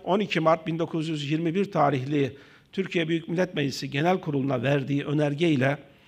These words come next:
Büyük Meclis'in ve halkın takdiratını celbeden Mehmet Akif Beyefendi'nin şiirinin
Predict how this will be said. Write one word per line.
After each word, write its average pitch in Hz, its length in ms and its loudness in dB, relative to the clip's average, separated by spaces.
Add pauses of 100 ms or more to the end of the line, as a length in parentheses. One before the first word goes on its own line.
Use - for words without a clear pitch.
(300)
Büyük 180 320 2
Meclis'in 170 680 4 (220)
ve 147 60 2
halkın 151 580 4 (340)
takdiratını 160 1000 6
celbeden 147 580 6 (380)
Mehmet 170 300 4
Akif 190 360 0
Beyefendi'nin 135 580 2
şiirinin 170 680 4